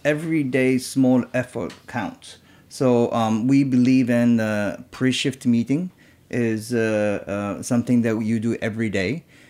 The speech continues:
And, uh, through this pre-shift meeting, acknowledging every employees and, uh, and do small, uh, trainings that, uh,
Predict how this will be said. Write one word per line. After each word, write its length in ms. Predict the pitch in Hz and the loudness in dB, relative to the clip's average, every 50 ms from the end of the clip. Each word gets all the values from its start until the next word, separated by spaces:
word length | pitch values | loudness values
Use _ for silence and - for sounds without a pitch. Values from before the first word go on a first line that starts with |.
| _ _ - | _ _ -10
And, 400 | - - 110 110 110 110 110 104 | -6 -4 -2 -2 -2 -2 -2 0
uh, 360 | 107 104 104 104 101 - - | 0 0 0 0 0 -2 -4
through 380 | 101 - - 139 123 127 143 143 | -8 -8 -4 -2 0 0 0 0
this 180 | 131 131 127 - | 0 -2 -4 -4
pre-shift 680 | - - - 123 120 - - - - 120 - - - | -12 -6 -4 -4 -4 -4 -4 -6 -6 -6 -6 -2 -2
meeting, 540 | 117 117 120 120 107 110 104 101 101 101 - - - - - - - | 0 2 2 2 2 0 -2 -2 -4 -6 -8 -16 -20 -20 -20 -14 -10
acknowledging 800 | - 123 - 139 127 127 127 135 139 131 120 113 123 123 120 - | -10 -6 -2 0 2 2 2 2 2 2 2 2 2 2 2 2
every 480 | - 117 107 120 120 123 120 120 113 - - | -2 -6 -6 -4 -2 -2 0 0 -2 -2 -2
employees 840 | 113 117 113 120 - 117 110 104 98 101 120 151 - - - - - _ _ _ _ _ - | -2 -4 -4 -4 -4 -4 -4 -4 -2 -4 -6 -8 -10 -16 -18 -20 -20 _ _ _ _ _ -8
and, 400 | - 117 113 117 117 113 113 110 | -4 -2 0 0 0 0 0 0
uh, 400 | 113 107 107 107 107 104 104 104 - - - - - | 2 2 2 2 2 2 0 -2 -4 -10 -20 -18 -6
and 160 | - 113 120 | -2 0 2
do 140 | 117 131 127 | 2 2 0
small, 640 | 127 - - 127 123 117 123 131 135 135 139 139 139 | 0 0 0 2 2 4 4 4 4 2 2 2 2
uh, 160 | 127 123 113 - - _ | 0 0 -2 -6 -12 _
trainings 840 | - - - - 120 120 120 110 104 95 87 92 - - - - - _ _ - _ _ _ _ - - | -18 -12 -4 0 2 2 2 2 0 -2 -2 -4 -4 -6 -8 -18 -20 _ _ -20 _ _ _ _ -14 -6
that, 480 | 117 120 113 113 107 107 92 - - - | -2 0 0 0 0 -2 -4 -6 -6 -4
uh, 440 | 117 107 107 104 104 101 101 98 | -2 0 0 0 0 0 -2 -4